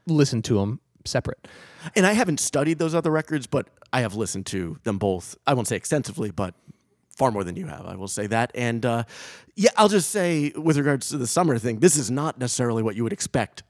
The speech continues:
Speaker 2: on the surface level when you hear Weezer does summer music, <laughs> you know?
Speaker 1: Totally. But then I guess when you see the cover, that,
Speaker 2: Yeah.
Speaker 1: that kind of
Speaker 2: The music suits the cover.
Speaker 1: Yes.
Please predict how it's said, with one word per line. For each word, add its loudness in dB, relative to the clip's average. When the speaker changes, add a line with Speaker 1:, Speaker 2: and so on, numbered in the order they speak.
Speaker 2:
on 2
the 0
surface -2
level -2
when -2
you -2
hear 2
Weezer 4
does 0
summer 2
music, -8
<laughs> -6
you 12
know? 10
Speaker 1:
Totally. 6
But 2
then 8
I 4
guess 0
when 4
you 2
see 2
the 0
cover, 0
that, 6
Speaker 2:
Yeah. 2
Speaker 1:
that 6
kind 0
of -6
Speaker 2:
The 8
music 6
suits 0
the -6
cover. -4
Speaker 1:
Yes. 2